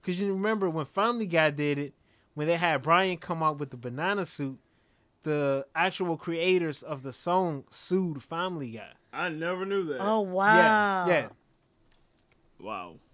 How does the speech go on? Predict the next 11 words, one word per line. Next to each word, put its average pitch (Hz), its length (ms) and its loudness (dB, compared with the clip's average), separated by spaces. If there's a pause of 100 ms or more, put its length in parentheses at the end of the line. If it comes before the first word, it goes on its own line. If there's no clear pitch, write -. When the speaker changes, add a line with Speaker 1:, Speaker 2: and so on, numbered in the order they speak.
(380)
Speaker 1:
Dead 147 240 -2
ass. 143 340 -6 (180)
Speaker 3:
No, 285 320 4 (680)
th-, 127 200 0
I 202 80 -2
did 185 220 -2
not 214 240 6
know 202 200 6
that. 170 380 2
Speaker 1:
<laughs> - 640 -20
Speaker 3:
Now, 285 280 8